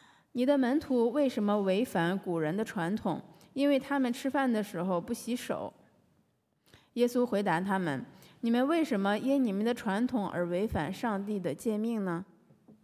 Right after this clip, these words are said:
上帝说，当孝敬父母，又说，咒骂父母的，必须处死。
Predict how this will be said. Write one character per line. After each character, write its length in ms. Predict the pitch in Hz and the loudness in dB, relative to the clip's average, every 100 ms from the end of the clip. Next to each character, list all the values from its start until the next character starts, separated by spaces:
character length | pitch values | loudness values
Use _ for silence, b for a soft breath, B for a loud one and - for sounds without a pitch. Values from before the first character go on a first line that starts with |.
| b b b b _ | b b b b _
上 260 | - 302 269 | 0 2 4
帝 140 | 269 | 2
说， 360 | 262 247 247 247 | 2 4 2 0
当 280 | 247 254 262 | 0 2 2
孝 220 | 277 240 | 2 2
敬 200 | 240 233 | 2 -2
父 220 | - 247 | 0 -2
母， 320 | 208 127 - B B B | 0 -2 -6 B B B
又 140 | 240 | 2
说， 380 | 233 240 226 220 B B - | 2 4 2 2 B B -4
咒 180 | 320 285 | 2 4
骂 240 | 254 240 | 4 2
父 180 | 214 262 | 0 0
母 220 | 240 165 | 0 0
的， 260 | 143 170 - B - | 0 0 -2 B -6
必 180 | 254 233 | 0 2
须 240 | 214 247 | 2 0
处 240 | 240 - 202 | -2 -2 -4
死。 320 | 214 185 135 | -4 -6 -8